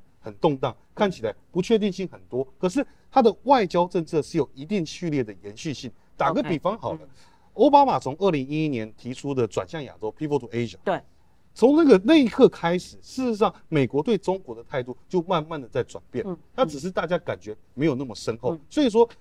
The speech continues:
Speaker 1: 很多时候嘛，我们看到，诶，那个二零二，二零年大选的时候，大家说，啊，那个拜登是熊猫派啊，
Speaker 2: 嗯，嗯。
Speaker 1: 那个布林肯也是熊猫派啊。
Speaker 2: 嗯，嗯，嗯。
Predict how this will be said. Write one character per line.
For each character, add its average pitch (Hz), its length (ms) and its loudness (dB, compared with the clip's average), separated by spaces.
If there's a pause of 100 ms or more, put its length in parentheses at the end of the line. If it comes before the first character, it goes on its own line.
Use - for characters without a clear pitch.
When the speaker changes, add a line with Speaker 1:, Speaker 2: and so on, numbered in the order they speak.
(140)
Speaker 1:
很 160 120 0
多 240 140 2
时 - 120 -2
候 190 120 4
嘛， 135 120 -2
我 113 40 -4
们 120 80 -8
看 170 140 -6
到， 165 120 4
诶， 175 160 0 (100)
那 180 100 -6
个 151 160 4
二 185 180 2
零 143 140 -2
二， 160 320 0
二 185 120 -2
零 127 120 -2
年 123 120 -8
大 147 180 0
选 101 160 -12
的 95 80 -20
时 110 100 -6
候， 120 60 0
大 131 180 2
家 135 60 2
说， 127 220 -2 (340)
啊， 135 160 -8
那 185 120 -2
个 135 160 0
拜 156 220 0
登 151 120 -4
是 151 120 -14
熊 95 220 -14
猫 117 140 -4
派 117 280 -6
啊， 95 140 -8
Speaker 2:
嗯， 170 120 -6 (100)
嗯。 170 120 -10
Speaker 1:
那 170 100 -2
个 151 80 4
布 160 140 0
林 147 160 0
肯 127 100 -18
也 95 120 -18
是 135 100 -16
熊 - 180 -14
猫 120 140 -4
派 123 240 -4
啊。 90 140 -8
Speaker 2:
嗯， 160 140 -20
嗯， 156 80 -14
嗯。 151 40 -16